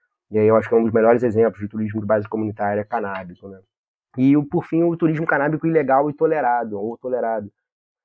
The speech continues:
É, a gente pensa nas escalas regionais, escalas locais, né? Quando a gente vai pra Potting Rio e pra Marcha, por exemplo,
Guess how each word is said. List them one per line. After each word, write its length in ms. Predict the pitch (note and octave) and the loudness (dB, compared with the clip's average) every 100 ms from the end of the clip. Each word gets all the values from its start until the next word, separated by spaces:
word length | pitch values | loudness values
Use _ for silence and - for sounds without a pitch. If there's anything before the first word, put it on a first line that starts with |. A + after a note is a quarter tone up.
| _ | _
É, 120 | A2+ | -4
a 80 | A2+ | -2
gente 180 | A2 B2+ | -2 -4
pensa 300 | - C#3 C#3+ | -2 -2 0
nas 140 | C#3 | 0
escalas 420 | C3 - C#3+ C#3+ C3 | -2 -2 2 2 2
regionais, 760 | C#3+ D3 C3 A#2+ B2 A#2+ G#2+ | 0 2 0 0 -2 -2 -4
escalas 440 | G#2 - B2 A#2+ A2+ | -10 -8 -4 -4 -2
locais, 560 | A#2 A2 A#2 A#2 A2 | -6 -4 -2 -2 -2
né? 140 | G#2 G#2 | -8 -8
Quando 140 | A#2+ | -8
a 40 | B2+ | -8
gente 140 | - | -4
vai 120 | C#3+ | -2
pra 120 | C#3+ | -2
Potting 400 | C#3 C#3 C3 A#2 | -2 -2 -2 -4
Rio 280 | A#2 A#2+ A#2 | -2 -2 -2
e 40 | G#2+ | -2
pra 160 | A2+ | -4
Marcha, 400 | A2 A#2 A2 A2 | -2 -2 -4 -6
por 120 | G#2+ | -6
exemplo, 520 | G#2+ G#2+ C3 A#2 G#2 | -4 0 0 -2 -6